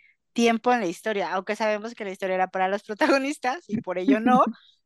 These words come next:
Speaker 1: pero nos hubiera gustado, ¿no? Como en este mundo en el que pudiéramos haber hablado con los escritores y decirles, "Denles un poco más de tiempo a nuestras parejas secundarias", ¿no?
Speaker 2: Ujú. Sí, pues sí. Pero bueno, nos dejaron marca.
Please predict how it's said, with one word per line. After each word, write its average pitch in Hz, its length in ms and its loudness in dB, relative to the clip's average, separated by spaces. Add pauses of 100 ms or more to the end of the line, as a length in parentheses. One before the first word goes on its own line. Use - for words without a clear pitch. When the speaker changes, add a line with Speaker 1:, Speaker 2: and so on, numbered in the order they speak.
(160)
Speaker 1:
pero 302 280 2
nos 302 160 -10
hubiera 214 280 -4
gustado, 180 440 -6
¿no? 240 200 -10
Como 196 300 -4
en 196 100 -6
este 262 220 -4
mundo 247 280 0
en 226 80 -2
el 214 100 -2
que 202 120 -4
pudiéramos 214 540 -2
haber 180 420 0
hablado 196 360 -2
con 196 220 -14
los 196 180 -16
escritores 214 720 0 (340)
y 262 100 -2
decirles, 254 480 2
"Denles 320 320 0
un 311 120 -8
poco 269 220 -2
más 262 220 2
de 269 100 -4
tiempo 262 360 -4
a 285 100 0
nuestras 202 600 -6
parejas 220 460 -4
secundarias", 180 560 -4
¿no? 226 100 -6 (600)
Speaker 2:
Ujú. 285 440 0 (1300)
Sí, 254 160 -6
pues 180 220 -6
sí. 202 200 -8 (1040)
Pero 208 220 0
bueno, 202 260 0
nos 214 120 0
dejaron 226 420 -2
marca. - 460 -6